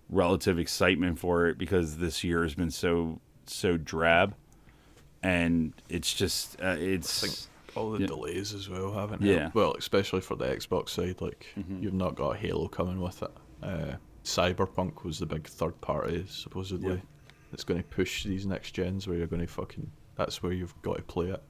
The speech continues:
Speaker 2: and all that.
Speaker 1: Yeah.
Speaker 2: And then, no, that's not coming at launch anymore.
Speaker 1: Right.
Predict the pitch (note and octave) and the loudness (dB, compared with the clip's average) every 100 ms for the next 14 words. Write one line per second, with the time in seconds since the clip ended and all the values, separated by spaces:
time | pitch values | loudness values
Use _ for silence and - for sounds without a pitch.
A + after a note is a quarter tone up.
0 | A2+ G2 F#2+ A2 F#2+ E2+ E2+ G2 F#2+ F2 | -8 -6 2 6 6 4 -2 -6 -8 -8
1 | - F#2+ - F2 - - F2 E2+ - F2+ | -8 -10 -6 -4 -2 0 0 0 -2 -4
2 | F2 - F2+ F2 F2+ - - - - A2 | -4 -6 -4 -4 -6 -10 -18 -20 2 6
3 | G2 F2+ | 8 6